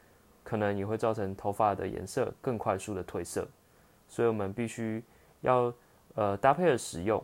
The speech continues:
我们可以第一遍就是洗一般的洗发精，第二遍再洗补色的洗发精，达到清洁头皮又净色的一个效果。好啦，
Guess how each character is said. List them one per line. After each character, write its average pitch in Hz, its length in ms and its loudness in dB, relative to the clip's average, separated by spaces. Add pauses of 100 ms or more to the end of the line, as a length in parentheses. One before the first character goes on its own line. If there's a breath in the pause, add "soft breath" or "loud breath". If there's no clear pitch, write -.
(120)
我 113 60 -10
们 113 140 -4
可 151 160 0
以 156 120 2
第 131 220 -2
一 131 40 -2
遍 127 260 -2
就 120 120 -2
是 110 260 -6
洗 - 220 -10
一 92 120 -8
般 95 180 -2
的 92 60 -4
洗 - 160 -12
发 - 200 -8
精， 107 340 -10 (340 loud breath)
第 117 60 0
二 110 60 2
遍 107 180 -2
再 107 100 -2
洗 104 160 -8
补 - 160 -12
色 - 140 -6
的 92 80 -4
洗 - 160 -14
发 - 200 -10
精， - 160 -14 (200)
达 117 140 6
到 135 200 6
清 160 180 -2
洁 147 160 2
头 104 200 -2
皮 95 260 -8 (300 soft breath)
又 107 280 2
净 117 280 -6
色 101 200 0
的 - 80 -6
一 - 60 -6
个 - 100 -10
效 - 300 -2
果。 - 140 -8 (640 soft breath)
好 113 140 0
啦， 113 280 6